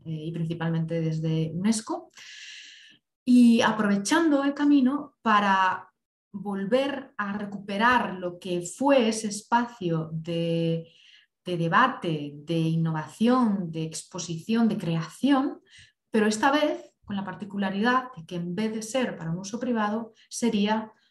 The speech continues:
para un uso público, para toda la población,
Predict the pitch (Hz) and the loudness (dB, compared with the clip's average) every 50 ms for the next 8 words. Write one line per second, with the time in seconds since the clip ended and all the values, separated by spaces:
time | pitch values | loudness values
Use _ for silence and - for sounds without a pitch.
0 | _ _ _ _ _ _ _ _ _ _ - 220 208 202 190 190 185 - 202 196 | _ _ _ _ _ _ _ _ _ _ 0 2 2 4 2 0 0 -2 -2 -4
1 | 190 - 180 165 - 175 165 151 143 - - - 165 170 165 160 - 208 202 190 | -4 -4 -8 -8 -6 -6 -4 -4 -6 -8 -10 -10 -8 -6 -6 -4 -2 0 0 2
2 | 175 165 156 151 156 - 156 156 151 - - - - 165 160 151 147 147 147 151 | 2 0 0 -2 -4 -8 -10 -10 -12 -12 -14 -8 -4 -4 -4 -4 -4 -8 -10 -12